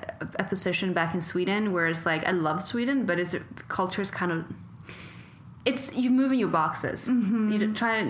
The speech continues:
Speaker 1: don't try to be too weird or too much. Or
Speaker 2: Yeah.
Speaker 1: that's, that's how I experienced growing up. Um, so when I moved to New York, which is just crazy in
Speaker 2: Yeah.
Speaker 1: itself, like,
Speaker 2: <laughs>
Speaker 1: I read somewhere, like,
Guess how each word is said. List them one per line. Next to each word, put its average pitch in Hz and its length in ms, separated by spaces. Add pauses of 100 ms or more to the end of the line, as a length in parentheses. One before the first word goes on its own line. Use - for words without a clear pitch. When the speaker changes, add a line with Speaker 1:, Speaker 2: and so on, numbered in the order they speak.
(240)
Speaker 1:
don't 220 200
try 214 160
to 185 80
be 180 140
too 185 180
weird 175 300
or 185 40
too 190 160
much. - 380
Or 214 80
Speaker 2:
Yeah. 214 260
Speaker 1:
that's, 233 400 (100)
that's 240 280
how 277 200
I 180 320
experienced 160 640
growing - 200
up. - 220 (160)
Um, 165 480 (460)
so 202 200
when 190 140
I - 20
moved 185 200
to 185 60
New 180 60
York, 214 220
which 175 100
is 185 100
just 175 200 (220)
crazy 175 600
in 214 60
Speaker 2:
Yeah. 196 400
Speaker 1:
itself, 330 160
like, 190 260
Speaker 2:
<laughs> - 180 (240)
Speaker 1:
I 247 120
read 220 220
somewhere, 185 340
like, 170 320